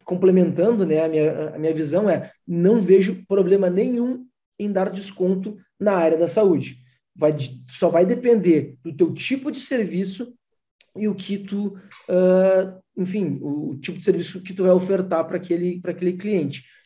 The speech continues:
Exemplo, eu, Vinícius, como, quando atuava, eh, eh, como fisioterapeuta,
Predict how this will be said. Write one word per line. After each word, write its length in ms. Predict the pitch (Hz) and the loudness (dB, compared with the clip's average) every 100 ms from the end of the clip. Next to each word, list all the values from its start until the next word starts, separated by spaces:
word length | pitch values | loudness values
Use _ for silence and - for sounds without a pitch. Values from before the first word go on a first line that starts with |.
| _ - | _ 0
Exemplo, 640 | 175 160 196 143 139 123 - _ _ _ | 2 4 4 2 -2 -12 -20 _ _ _
eu, 380 | 180 175 - - _ _ | 6 6 2 -8 _ _
Vinícius, 640 | 139 185 185 151 - - - _ | -2 2 4 2 -6 -16 -20 _
como, 480 | _ 185 202 208 208 | _ 2 2 0 -2
quando 400 | - 190 190 190 | -2 0 4 2
atuava, 760 | 185 180 180 180 190 185 190 151 | 2 -4 -2 0 2 2 0 -6
eh, 600 | 160 - 156 156 151 - - | -8 0 2 2 0 -4 -4
eh, 340 | 151 147 139 | 0 0 -4
como 180 | 135 185 | -4 -2
fisioterapeuta, 920 | 185 185 185 196 190 190 165 135 - | -2 0 0 0 -2 0 -2 -2 -8